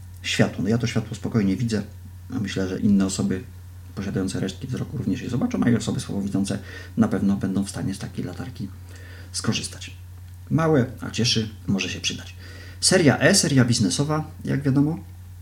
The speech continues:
czyli nie znajdziemy tutaj żadnych wodotrysków, żadnych spustów aparatu, żadnych, y, klawiszy dyktafonu i tak dalej, i tak dalej, ale to wszystko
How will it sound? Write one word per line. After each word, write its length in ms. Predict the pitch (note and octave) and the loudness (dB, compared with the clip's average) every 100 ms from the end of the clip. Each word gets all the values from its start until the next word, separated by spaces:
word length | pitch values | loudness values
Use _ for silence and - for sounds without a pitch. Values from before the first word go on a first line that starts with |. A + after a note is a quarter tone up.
| - - | -14 -2
czyli 240 | A#2+ A#2 | 6 10
nie 120 | B2 | 10
znajdziemy 320 | B2 A#2 A#2 G#2 | 12 10 8 4
tutaj 180 | G#2 | 2
żadnych 260 | G#2 A2 G2 | 6 6 4
wodotrysków, 500 | G2+ F#2+ C3+ B2+ G2 | 2 2 2 2 0
żadnych 280 | G2 G2 G2 | 2 2 0
spustów 420 | - A2 - - | 0 0 0 -6
aparatu, 480 | - G#2+ A#2+ A2+ A2+ - | 0 4 4 4 0 2
żadnych, 520 | A2 G2+ G#2 G2 - | 4 6 6 6 0
y, 220 | F#2+ F#2+ F2 | 0 0 2
klawiszy 720 | A2 G#2 G#2+ - G2 G2 F#2+ | 2 4 6 8 6 2 0
dyktafonu 560 | G2+ G#2 A2 B2+ A2 F#2+ | 0 2 4 8 8 6
i 40 | |
tak 140 | F2+ | 2
dalej, 200 | F#2 D#2+ | 0 0
i 20 | - | -2
tak 120 | - | 2
dalej, 240 | G3+ F3+ - - - - - - | 4 4 -2 -12 -14 -14 -16 -2
ale 180 | F#3+ G#3 | 6 8
to 100 | G3+ | 6
wszystko 520 | - F3 - E3+ - | 0 -2 0 0 0